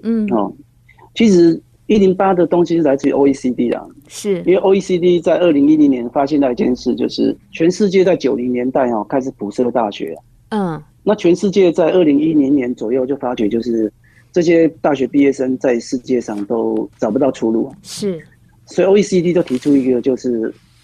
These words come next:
Speaker 2: 我们要从学用合一进入一个素养。
Speaker 1: 嗯哼。
Speaker 2: 是二零一零、二零一一那时候就发生了北非茉莉花革命哦，其实它是来自一个大学生卖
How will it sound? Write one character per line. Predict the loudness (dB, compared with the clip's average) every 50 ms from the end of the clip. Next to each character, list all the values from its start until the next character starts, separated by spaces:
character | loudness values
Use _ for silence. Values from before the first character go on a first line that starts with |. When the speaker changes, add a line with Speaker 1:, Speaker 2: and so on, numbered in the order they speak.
| _ _ -2
Speaker 2:
我 | 0 2
们 | 4 4
要 | 4 2 2
从 | 0 -2 -2 -2 0 0 0 -2
学 | -2 0 2 2 4
用 | 4 4 2
合 | 2 0 0
一 | 0 0 0 -2
进 | -2 -2 -2 0 0
入 | 0 0 0 -2 -4 -6 -8
一 | -8 -8
个 | -8 -8 -8
素 | -4 -2 -2 0
养。 | 0 -2 -6 -10 -16 -20 _ _ _ _ _ _ _ -8
Speaker 1:
嗯 | -8 -6 -6 -6
哼。 | -8 -10 -12 -12 _ _ _ _ -12
Speaker 2:
是 | -8 -2 0
二 | 2
零 | 2 2
一 | 2 2
零、 | 2 2 4 4 2 0 -2 -4 -4
二 | -2 0
零 | 0 0 0 -2 -6 -10 -8
一 | -8 -6 -4 -2
一 | -2
那 | -2 -2
时 | 0 0
候 | 0
就 | 0 0 -2
发 | -2 -2 -4 -4
生 | -4 -6 -6
了 | -6 -6 -6 -6 -8 -8 -8 -10 -12 -16 _ _ _ _ _
北 | 0 0 0 2
非 | 2 2 4 4 4 2 0 _ _ 0
茉 | 2 4 6
莉 | 6 4 4
花 | 4 2
革 | 0 0 0
命 | 2 2 0 0 -2
哦， | -4 -2
其 | -2 0
实 | 0 0
它 | 0 2
是 | 2
来 | 2 2 0
自 | 0 0 0
一 | 0
个 | 0 0
大 | -2 -2 -2 -2
学 | -2 -4 -4
生 | -2 -2 -2 0 0
卖 | 0 0 0 -2